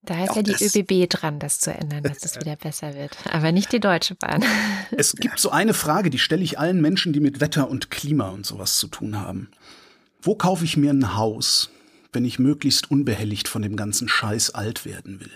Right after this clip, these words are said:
Speaker 2: Das ist eine Frage, die mir oft gestellt wird, in letzter Zeit immer häufiger.
Speaker 3: Die meisten deiner
Speaker 2: Also, wenn
Speaker 3: Kollegen
Speaker 2: wir
Speaker 3: und
Speaker 2: uns nach dem
Speaker 3: Kolleginnen
Speaker 2: Motto, angenommen, ich
Speaker 3: antworten
Speaker 2: gewinne im Lotto, Lotto gewinnen, und wo setze ich mir mein Ferienhaus zum Beispiel, ne? So, also wohin ist ma-,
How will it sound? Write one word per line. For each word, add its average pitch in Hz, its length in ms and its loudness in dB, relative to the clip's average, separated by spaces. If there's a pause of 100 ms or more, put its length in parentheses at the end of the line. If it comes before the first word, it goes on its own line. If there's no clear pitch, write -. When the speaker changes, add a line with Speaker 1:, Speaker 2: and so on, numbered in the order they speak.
(120)
Speaker 2:
Das - 220 -2
ist - 200 -2
eine 107 180 2
Frage, 127 320 -2
die 113 100 2
mir 104 140 4
oft - 180 -4
gestellt 117 340 -2
wird, 131 160 -2
in 104 80 -2
letzter 110 300 -2
Zeit 110 340 -2 (400)
immer 104 300 2
häufiger. 147 400 -2 (460)
Speaker 3:
Die 139 60 -2
meisten 156 360 -2
deiner 147 80 0
Speaker 2:
Also, 135 160 4
wenn 135 200 2
Speaker 3:
Kollegen 185 60 2
Speaker 2:
wir - 60 4
Speaker 3:
und 160 60 2
Speaker 2:
uns 156 100 0
nach 156 100 4
dem 156 80 4
Speaker 3:
Kolleginnen 135 240 2
Speaker 2:
Motto, 147 120 2
angenommen, 202 420 2
ich 165 60 4
Speaker 3:
antworten 156 40 -2
Speaker 2:
gewinne 175 300 0
im 131 80 -8
Lotto, 147 360 0 (260)
Lotto 214 220 0
gewinnen, 220 360 2 (1040)
und 127 220 0
wo 185 320 2 (340)
setze 156 320 -4
ich 131 180 -6
mir 147 300 2
mein 117 240 -2
Ferienhaus 107 560 -2
zum 107 100 -2
Beispiel, 90 260 -4
ne? 175 140 0
So, 135 280 0 (200)
also 127 220 0
wohin 202 320 2
ist 139 120 -4
ma-, 143 120 -2